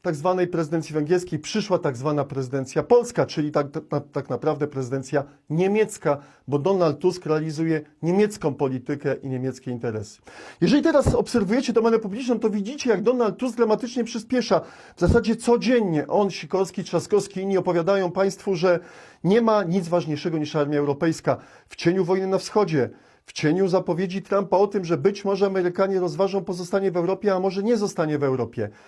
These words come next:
wykorzystują to jako elementy do tego, by mydlić wam oczy. O co chodzi tak naprawdę? Chodzi o to, że jeżeli powstanie europejska armia,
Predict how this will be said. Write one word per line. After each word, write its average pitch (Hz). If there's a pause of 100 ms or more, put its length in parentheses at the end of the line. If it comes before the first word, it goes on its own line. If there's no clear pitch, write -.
(260)
wykorzystują 147
to 139
jako 147
elementy 185
do 143
tego, 180
by 165
mydlić 175
wam 175
oczy. 175 (840)
O 180
co 180
chodzi 151
tak 151
naprawdę? 147 (500)
Chodzi 226
o 202
to, 156
że 156
jeżeli 190
powstanie 185
europejska 165
armia, 151